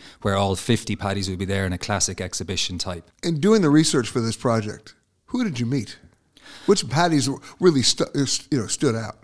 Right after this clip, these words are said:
Speaker 1: Well, all the paddies stand out for different reasons because every paddy has a story. Every, every man in Ireland has a story. Um,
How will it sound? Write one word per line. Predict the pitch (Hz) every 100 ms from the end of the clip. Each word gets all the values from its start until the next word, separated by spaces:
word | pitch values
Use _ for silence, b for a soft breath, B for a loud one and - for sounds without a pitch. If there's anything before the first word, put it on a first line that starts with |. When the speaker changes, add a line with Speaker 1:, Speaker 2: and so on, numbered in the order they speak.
| - 113
Speaker 1:
Well, | 151 123
all | 156 175 190
the |
paddies | - 135 113 101
stand | 110 101 101
out | 95
for | -
different | 98 110 - 92
reasons | 98 90 90
because | 104 95 110 -
every | 123 127 120
paddy | 110 104 95
has | 101
a | 92
story. | - 123 101 95
Every, | 120 127 -
every | 117 113
man | 101 110 123
in | 101
Ireland | 101 95 95
has | 98 92
a |
story. | 92 104 98 87 85 B B -
Um, | 101 101 95